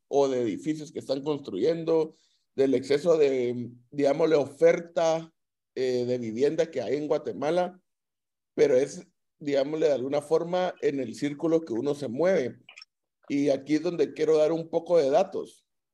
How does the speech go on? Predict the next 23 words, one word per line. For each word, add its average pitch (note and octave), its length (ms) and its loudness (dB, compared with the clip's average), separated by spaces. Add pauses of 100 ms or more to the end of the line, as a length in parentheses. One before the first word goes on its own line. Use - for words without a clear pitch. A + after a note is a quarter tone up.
(600)
Dice, F3+ 500 0
según D#3+ 480 -6
la F#3 140 4
información D3+ 680 -4
que D#3+ 140 0
hay F#3 220 4
de E3+ 100 0
estadística, F#3 840 -4 (1040)
que E3 120 -2
en D3+ 120 0
Guatemala D3+ 520 2
se F#3+ 100 -6
construyen E3+ 480 -6
alrededor D#3+ 460 0
de F#3 100 2
dieciocho D#3+ 640 -4
mil D#3+ 460 -6
casas A3 760 -2 (560)
al C3+ 300 0
año G#3+ 420 0
a C#3+ 100 -8
nivel C#3+ 440 -2
país, E3+ 600 -2